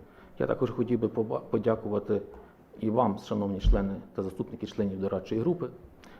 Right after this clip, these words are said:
за ту увагу, яку ви приділяєте цьому конкурсу, за ту увагу, яку приділяєте кандидатам. Це важлива роль,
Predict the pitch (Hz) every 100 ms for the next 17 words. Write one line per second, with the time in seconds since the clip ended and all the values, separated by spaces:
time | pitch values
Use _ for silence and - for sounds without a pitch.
0 | - 92 - 117 156 147 127 139 127 131
1 | 123 131 123 117 117 113 117 131 117 117
2 | 123 117 104 - 101 104 117 113 113 107
3 | 104 107 - - 113 104 110 101 98 202
4 | 104 101 113 175 - 123 - - - -
5 | - - 151 143 123 113 101 85 - -
6 | - - - - - 110 135 139